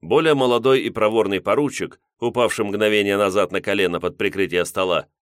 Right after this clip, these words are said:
уже успел выдернуть из-за пояса браунинг и нажать на спусковой крючок. «Вот дурак!» — сквозь зубы прошипел он,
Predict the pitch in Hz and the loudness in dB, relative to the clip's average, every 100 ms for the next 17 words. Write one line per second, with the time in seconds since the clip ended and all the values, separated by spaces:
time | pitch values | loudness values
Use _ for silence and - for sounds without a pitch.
0 | _ _ - 95 175 170 - 160 127 143 | _ _ -4 0 2 0 0 0 2 2
1 | 127 120 113 107 92 104 104 101 90 92 | 2 0 0 -4 -2 -2 0 0 0 -4
2 | 78 123 139 135 131 - _ - 127 127 | -2 0 0 -2 -6 -10 _ -6 -2 0
3 | 101 101 131 - 127 - 104 - 90 85 | 0 0 -2 -2 -6 -6 -12 -4 -2 -2
4 | 76 95 90 82 - _ _ _ _ _ | -4 -6 -4 -6 -6 _ _ _ _ _
5 | _ _ _ 76 - 95 85 73 104 101 | _ _ _ -20 -12 -10 -10 -12 -8 -6
6 | 95 90 80 76 69 - - - _ _ | -4 -6 -6 -8 -10 -12 -18 -20 _ _
7 | - - 95 85 - 104 98 90 - 95 | -18 -6 -4 -4 -4 -4 -4 -4 -8 -8
8 | 95 90 - 113 135 | -4 -4 -2 -2 -2